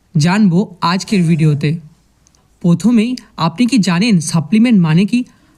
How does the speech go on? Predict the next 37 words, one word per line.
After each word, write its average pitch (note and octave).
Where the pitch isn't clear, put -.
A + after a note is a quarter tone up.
আমাদের G#3
প্রতিনিয়ত G#3
খাবারের F#3
সঙ্গে F3+
এমন F3+
কিছু A#3
অতিরিক্ত G3+
যোগ G#3
করা, G#3+
যেটা F#3+
শরীরের G#3
দরকার F3+
আরও G3
ভালোভাবে F#3
ওজন G#3
বাড়ানোর F3+
জন্য। C#3+
ধরুন, F3
আপনার F3
ফোনের G#3+
ব্যাটারিতে G#3
চল্লিশ A3
পার্সেন্ট B3
চার্জ E3
আছে, C#3+
কিন্তু A3
এখনও F#3
অনেক G3
কাজ F#3+
বাকি F3+
আছে, D#3
যেটা F3
চল্লিশ G#3
পার্সেন্ট C4
চার্জে A#3
হবে E3+
না। D3